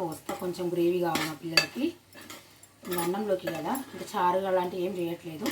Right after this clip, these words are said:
ఇంకా మిల్ మేకర్ టమాటా కర్రీని కొంచెం గ్రేవీ వేస్తున్నా, టేస్ట్ అనేది బాగుంటుందండి. కొద్దిగానే వాటర్ అయితే పోస్తున్నా అండి, కొంచెం గ్రేవీ కోసము. ఒకసారి కలిపేస్తున్నా అండి. కొంచెం లైట్గా గరం మసాలా వేసుకోవాలి,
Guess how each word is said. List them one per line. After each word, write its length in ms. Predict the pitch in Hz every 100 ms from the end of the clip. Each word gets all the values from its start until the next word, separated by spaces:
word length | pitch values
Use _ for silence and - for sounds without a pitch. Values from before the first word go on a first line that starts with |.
| - - - -
ఇంకా 120 | 175
మిల్ 120 | 185 190
మేకర్ 200 | 208 190
టమాటా 240 | 185 180 185
కర్రీని 220 | 185 202 -
కొంచెం 260 | 180 196 208
గ్రేవీ 260 | 175 175 180
వేస్తున్నా, 460 | 175 - - 160 208 - - - - - - - - - -
టేస్ట్ 280 | 190 - 190
అనేది 180 | 196 180
బాగుంటుందండి. 600 | 170 190 180 170 160 190 277 - 190
కొద్దిగానే 400 | 160 190 196 190
వాటర్ 220 | 170 -
అయితే 120 | 170 180
పోస్తున్నా 340 | 170 - 165 156
అండి, 160 | 151 254 - - - - - - -
కొంచెం 280 | 185 180 202 175
గ్రేవీ 220 | 170 175 180
కోసము. 300 | 165 160 240 285 - - - - - - - - - - - - - - - -
ఒకసారి 260 | 180 185 175
కలిపేస్తున్నా 480 | 165 - 175 - 175 165
అండి. 100 | 208 -
కొంచెం 460 | 170 190 220 254 180
లైట్గా 380 | 175 175 180 254 180
గరం 180 | 180 175
మసాలా 240 | 175 - 165
వేసుకోవాలి, 460 | 160 - 160 160